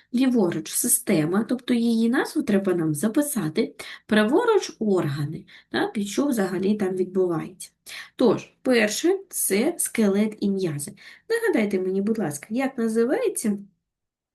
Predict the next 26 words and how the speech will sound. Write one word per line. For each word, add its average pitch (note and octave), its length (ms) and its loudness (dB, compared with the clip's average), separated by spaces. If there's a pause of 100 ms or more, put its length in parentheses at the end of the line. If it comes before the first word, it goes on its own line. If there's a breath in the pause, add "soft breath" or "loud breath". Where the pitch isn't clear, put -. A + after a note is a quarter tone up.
(260)
система, G#3+ 760 0 (480 loud breath)
так, F#4+ 280 2 (100)
наших G#3+ 500 4 (120)
органів, G#3 600 2 (840 soft breath)
якщо G#3 360 2
там G3+ 200 0
є E3 140 -2
скелет D#3+ 560 -2
і G#3 80 2
м'язи? F#3+ 460 0 (520)
Дійсно, F#3 460 4
це - 160 -2
опорно-рухова E3+ 1500 2
система, D#3+ 680 -2 (340 loud breath)
так, C4 300 2
яка F3 280 0
у F3+ 60 0
нас G3+ 220 4
з G#3 60 -2
вами D4+ 380 6
забезпечує A#3+ 1120 0 (680 loud breath)
те, F#3+ 420 2
щоб A3+ 320 -2
наші G#3+ 500 -2
внутрішні F3 640 -2
органи E3 600 0